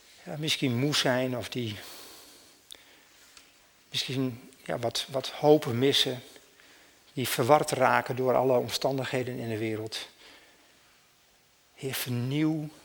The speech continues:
hun denken, vernieuw hun geest. Heer, raak ons aan, Heer,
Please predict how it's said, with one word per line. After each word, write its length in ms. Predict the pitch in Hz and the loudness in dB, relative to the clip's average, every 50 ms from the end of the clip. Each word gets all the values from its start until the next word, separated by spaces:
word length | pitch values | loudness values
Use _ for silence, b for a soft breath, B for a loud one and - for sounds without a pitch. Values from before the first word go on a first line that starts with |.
| - _ _ _ | -20 _ _ _
hun 300 | - - 123 127 123 107 | -10 -6 -4 -4 -2 0
denken, 520 | 123 120 113 110 104 - 104 90 92 90 - - - | 2 0 0 0 -4 -6 -8 -8 -10 -14 -16 -20 -18
vernieuw 480 | - - - - 110 113 127 139 135 120 | -12 -10 -8 -6 -4 -4 -2 -2 -4 -4
hun 160 | 113 120 110 | -6 -8 -10
geest. 580 | - - 107 101 98 95 - - - - - - B B B B B B B B B B B B B B B B | -10 -8 -8 -8 -6 -6 -8 -8 -8 -12 -14 -16 B B B B B B B B B B B B B B B B
Heer, 240 | - 151 151 156 147 | -4 0 2 2 4
raak 400 | 127 127 135 147 160 165 - - | 4 4 4 6 4 4 2 0
ons 300 | - 147 131 127 - - | -4 -2 -2 -2 -2 -2
aan, 380 | - - 135 135 127 107 92 | 0 0 0 0 0 -2 -4
Heer, 380 | 82 85 104 151 190 - - | -6 -8 -8 -8 -8 -10 -10